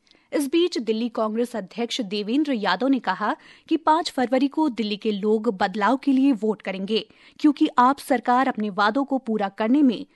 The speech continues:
विफल रही है। उन्होंने कहा कि दिल्ली के लोगों को कूड़े के बड़े-बड़े पहाड़ों, सीवेज की समस्या और सड़कों की खस्ता हालत से राहत मिलेगी।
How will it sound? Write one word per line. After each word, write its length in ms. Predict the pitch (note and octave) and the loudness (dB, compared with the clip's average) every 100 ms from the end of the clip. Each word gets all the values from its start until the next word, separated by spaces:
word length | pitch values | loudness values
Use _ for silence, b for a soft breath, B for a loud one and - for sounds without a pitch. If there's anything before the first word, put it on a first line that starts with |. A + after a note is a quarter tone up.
| b A#3+ | b -2
विफल 280 | D4+ D4 | 0 0
रही 260 | G#3 F#3+ G#3 | -2 -4 -4
है। 280 | G3+ G#3 - _ _ _ | -2 -2 -4 _ _ _
उन्होंने 280 | D4+ D4 F4+ | 4 4 4
कहा 300 | E4 C4+ D#4+ | -2 -2 -2
कि 120 | E4 | 0
दिल्ली 320 | B3+ A3+ A3+ B3+ | -2 0 -2 -2
के 160 | C4+ | -2
लोगों 280 | A#3 F#3+ G3+ | -2 -2 -6
को 200 | G3+ C4 | -2 -2
कूड़े 360 | C4 A3 G#3+ A3+ | -2 -4 0 0
के 160 | B3 | -2
बड़े-बड़े 540 | G3 G3 A#3+ A#3 A3+ B3 | -6 -4 -4 -4 -4 -6
पहाड़ों, 480 | G3 - A3+ B3 G#3 - b b | -8 -4 -2 -2 -6 -14 b b
सीवेज 360 | - E4 D#4+ - | 0 2 2 -2
की 100 | C#4 | -4
समस्या 580 | - G#3+ A3+ - C#4+ | -2 -4 -4 -2 -2
और 240 | C#4+ B3+ A#3+ | 0 -2 -2
सड़कों 540 | - B3 A#3 - D4+ | -4 -6 -6 0 0
की 160 | C#4+ C#4 | 0 -4
खस्ता 420 | - C4 - D#4 | -6 -10 -6 -6
हालत 340 | A#3 G3+ G3+ | -4 -6 -6
से 180 | - C4 | -4 -2
राहत 260 | C4 A3+ G3 | -2 -4 -8
मिलेगी। 440 | F#3+ G3 G3+ G#3+ | -10 -10 -8 -8